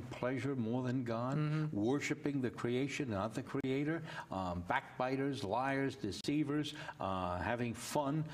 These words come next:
Speaker 1: and all of these frivolous activities. It tells us what, what we're experiencing today.
Speaker 2: Exactly what's going on, yeah. The excess, uh,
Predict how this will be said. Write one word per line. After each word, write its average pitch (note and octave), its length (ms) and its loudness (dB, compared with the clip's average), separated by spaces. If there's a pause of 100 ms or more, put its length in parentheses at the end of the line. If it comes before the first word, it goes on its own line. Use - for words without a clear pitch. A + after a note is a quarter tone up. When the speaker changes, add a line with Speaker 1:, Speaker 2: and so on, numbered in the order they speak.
(200)
Speaker 1:
and F#2+ 240 0
all D#3 300 0
of D3 100 -2
these D3 220 -2
frivolous D3+ 560 -2
activities. D#3+ 540 -2 (100)
It D3 400 -8
tells A3 320 -2
us B2+ 240 -4
what, - 160 -4 (160)
what C3+ 240 0
we're E3+ 240 0
experiencing E3+ 800 -2
today. A3 260 -4 (420)
Speaker 2:
Exactly D3+ 400 0
what's D3+ 140 -2
going D#3 260 2
on, F3+ 200 2
yeah. F3 180 2 (480)
The D3 180 0
excess, D3+ 460 0
uh, D3 240 0